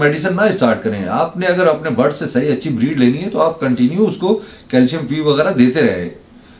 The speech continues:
ताकि वो अंदरूनी तौर पे फिट हो और सही ब्रीड आपके पास आ सके, सही लेइंग हो सके और अंडे भी जो है ना वो अच्छे size के हों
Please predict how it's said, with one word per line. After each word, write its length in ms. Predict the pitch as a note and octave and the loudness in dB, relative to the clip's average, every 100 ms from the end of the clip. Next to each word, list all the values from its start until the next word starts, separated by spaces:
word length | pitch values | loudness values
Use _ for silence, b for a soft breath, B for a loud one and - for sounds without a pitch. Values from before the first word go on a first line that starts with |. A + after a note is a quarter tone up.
| B | B
ताकि 220 | A#2 A#2 E3+ | -4 -2 -2
वो 220 | E3+ F#3+ G3 B2 - - | 0 2 2 0 -6 -14
अंदरूनी 460 | - A#2+ A#2 D3+ F#3 | -2 2 4 4 2
तौर 200 | F3 E3 | 2 2
पे 120 | D#3 | 2
फिट 320 | D3 E3+ G#3 E3 | 2 2 2 4
हो 320 | E3+ F#3 - | 2 0 0
और 760 | B2+ B2 A2 A2+ A#2 A#2 A2+ B B B - | 2 4 4 4 6 4 2 B B B -4
सही 300 | D3+ D3+ A2 | 0 2 4
ब्रीड 220 | B2+ C3+ | 4 4
आपके 240 | A2+ - A2 | 2 0 -2
पास 220 | G2+ G2+ | -2 -2
आ 120 | E2+ | -6
सके, 320 | - A2+ F3+ | -6 -2 0
सही 240 | F#3 B2 B2+ | 0 2 4
लेइंग 280 | A2+ B2+ C#3+ | 4 4 2
हो 140 | A2 | 0
सके 340 | A#2 B2 B2+ B2+ B B B - | 0 -2 -4 -4 B B B 0
और 540 | A#2 A#2 B2 B2 B2 B2 | 4 6 6 6 4 2
अंडे 260 | B2+ D3+ | 2 2
भी 140 | D3 D3+ | 2 2
जो 100 | B2+ | 4
है 140 | B2+ | 4
ना 100 | D3+ | 2
वो 140 | D3 B2 | 2 0
अच्छे 420 | B2 - C#3+ C#3 B2 - - | -2 -2 0 2 0 -2 -14
size 380 | - A#2+ C3+ C3+ | -4 0 0 0
के 140 | - | 0
हों 260 | B2 A2+ B2+ | 0 2 -2